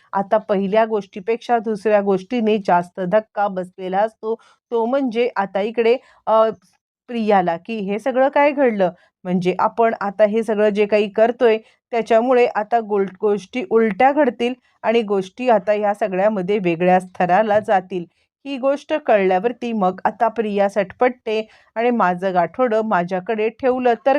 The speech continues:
काय झालं?" असं म्हणायला लागते. पण त्याच वेळेला अस्मिता म्हणते, "तुझं जे काही कारस्थान आहे ना, ते सगळं कारस्थान आम्ही जोपर्यंत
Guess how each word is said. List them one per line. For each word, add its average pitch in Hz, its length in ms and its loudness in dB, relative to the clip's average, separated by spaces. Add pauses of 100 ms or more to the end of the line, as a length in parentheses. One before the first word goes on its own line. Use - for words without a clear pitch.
(120)
काय 302 220 2
झालं?" 240 320 0 (320)
असं 196 300 -4
म्हणायला 233 400 0
लागते. 180 360 -2 (340)
पण 254 180 -2
त्याच 185 380 0
वेळेला 196 500 -2
अस्मिता 185 500 -2
म्हणते, 220 360 2
"तुझं 220 400 -4
जे 208 200 -2
काही 240 340 0 (100)
कारस्थान 220 720 0
आहे 196 280 -4
ना, 240 160 2 (400)
ते 254 100 -4
सगळं 226 560 2 (100)
कारस्थान 208 640 -2 (120)
आम्ही 185 280 -8
जोपर्यंत 196 640 -2